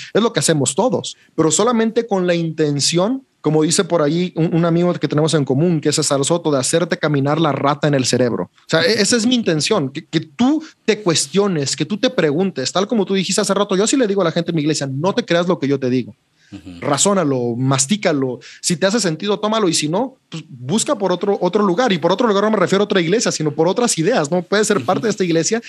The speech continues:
Speaker 1: sin compartir mis ideas. Y ahí fue donde yo dije,
Speaker 2: Mm.
Speaker 1: "Ok, un coach es una persona que te lleva a hacerte las preguntas necesarias para que tengas tus respuestas".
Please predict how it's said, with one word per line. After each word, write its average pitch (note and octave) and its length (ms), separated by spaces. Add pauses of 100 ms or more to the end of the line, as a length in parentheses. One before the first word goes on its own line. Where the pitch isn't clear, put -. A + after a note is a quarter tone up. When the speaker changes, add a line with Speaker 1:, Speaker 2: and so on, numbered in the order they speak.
Speaker 1:
sin D4 320
compartir C#3 480
mis C3 160
ideas. B2+ 280
Y F3 40
ahí F3+ 120
fue A#3+ 140
donde G3 160
yo G3 80
dije, F#3+ 160
Speaker 2:
Mm. - 40
Speaker 1:
"Ok, - 260
un C4 180
coach - 460 (320)
es D3 160
una G#3 180
persona F3 560 (140)
que D#3+ 100
te D3+ 160
lleva E3+ 300
a - 20
hacerte E3 400
las D3+ 200
preguntas F3+ 600
necesarias D#3 600
para B2 320
que B2 180
tengas E3 420
tus F#3 260
respuestas". B2 880